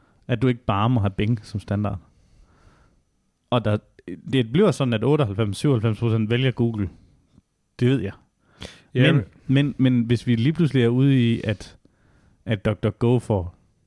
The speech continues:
Speaker 1: fire procent markedsandel til næste år, fem procent måske, syv procent, ti procent lige pludselig. Og så hvis der kommer noget antitrust-skandaler og alt muligt andet ting.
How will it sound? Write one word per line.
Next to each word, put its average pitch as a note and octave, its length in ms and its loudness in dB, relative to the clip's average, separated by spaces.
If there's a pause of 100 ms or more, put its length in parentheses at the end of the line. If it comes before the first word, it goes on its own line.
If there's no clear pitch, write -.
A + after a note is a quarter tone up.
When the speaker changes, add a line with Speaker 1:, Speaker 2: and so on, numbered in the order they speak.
(520)
Speaker 1:
fire D3 280 0
procent - 340 -10
markedsandel - 680 -10 (440)
til A2 140 -4
næste G#2+ 280 -6
år, - 220 -14 (220)
fem - 240 -6
procent F#2+ 460 -10
måske, - 220 -12
syv - 280 -8
procent, - 420 -14 (640)
ti - 220 -6
procent G#2 340 -6
lige F#2 120 -8
pludselig. - 480 -14
Og - 140 -6
så B2+ 80 0
hvis A#2 100 -6
der - 80 -6
kommer A2 340 -2
noget G2+ 360 -2
antitrust-skandaler G2+ 1400 -4
og G2 120 0
alt G2+ 120 -2
muligt G2+ 180 -2
andet G2+ 160 -2
ting. F#2+ 240 -6